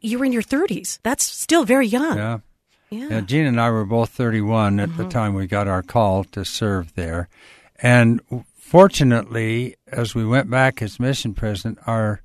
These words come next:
Speaker 2: first contact was the youngest member of the Quorum of the Twelve, Thomas S. Monson. So that's how we became acquainted with him, because he came very often and worked with us there in the islands.
Speaker 1: Now, as you read that story and as you've written that story,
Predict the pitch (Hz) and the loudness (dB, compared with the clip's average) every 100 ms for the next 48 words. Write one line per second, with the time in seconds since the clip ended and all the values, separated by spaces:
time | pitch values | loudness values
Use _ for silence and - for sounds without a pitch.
0 | _ _ _ _ _ _ - 160 - - | _ _ _ _ _ _ 2 2 0 0
1 | 156 156 - 92 98 - - _ - 120 | 2 2 0 -2 -4 -6 -18 _ -8 -2
2 | 113 101 104 107 151 190 180 - 127 131 | -2 -2 -2 4 6 6 4 2 2 2
3 | 127 113 107 135 139 127 110 110 - 131 | 2 0 -2 2 2 2 -2 -6 -2 -2
4 | 104 104 - 113 113 - 113 - 113 110 | 0 -2 -6 -4 -4 -4 -4 -4 -4 -2
5 | 107 - 85 - _ _ - 127 147 160 | -4 -10 -16 -20 _ _ -2 4 4 4
6 | - 131 123 113 113 101 104 123 113 98 | 2 2 2 0 -2 -4 -6 -4 -4 -4
7 | - 120 107 95 98 90 - 110 98 95 | -6 -4 -4 -4 -8 -8 -8 -6 -6 -8
8 | - 104 151 156 143 123 98 110 139 123 | -10 -4 -2 -2 -2 -2 -2 -2 0 0
9 | 104 113 117 - 98 95 95 92 - _ | 0 -2 -2 -4 -8 -6 -6 -8 -12 _
10 | _ - 110 107 - 95 - 87 - 104 | _ -6 -6 -6 -8 -10 -10 -12 -10 -8
11 | 95 95 87 _ _ - 98 95 92 87 | -6 -6 -10 _ _ -10 -6 -4 -4 -4
12 | 82 87 - - _ _ 233 247 226 - | -8 -10 -12 -18 _ _ 0 2 2 -2
13 | _ 233 262 254 220 254 226 185 - - | _ 0 2 0 -2 -2 0 0 -2 -2
14 | 165 156 - 185 175 180 165 208 196 165 | -2 -4 -4 -2 -2 -2 0 0 0 -2
15 | 160 - - 160 151 143 160 | -4 -4 -4 -4 -4 -8 -12